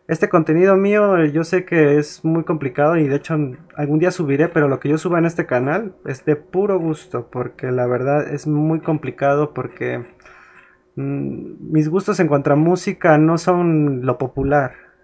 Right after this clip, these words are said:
entonces no me interesa tampoco ser popular. Pero en el caso, pues, de los juegos es otro tema, es otro nicho, es otro tipo de público.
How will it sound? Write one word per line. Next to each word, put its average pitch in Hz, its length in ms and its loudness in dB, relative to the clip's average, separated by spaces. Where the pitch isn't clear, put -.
entonces 151 320 0
no 165 100 4
me 170 120 4
interesa 147 440 2
tampoco 135 480 -2
ser 123 240 -4
popular. 160 680 0
Pero 135 220 0
en 135 80 -2
el 131 100 -4
caso, 160 340 0
pues, 170 200 0
de 170 80 2
los 170 100 0
juegos 170 300 -2
es 160 100 -4
otro 165 240 -2
tema, 151 320 0
es 127 100 -4
otro 143 300 0
nicho, 147 560 0
es 135 240 -6
otro 156 260 0
tipo 151 320 -2
de 127 80 -2
público. 127 640 -4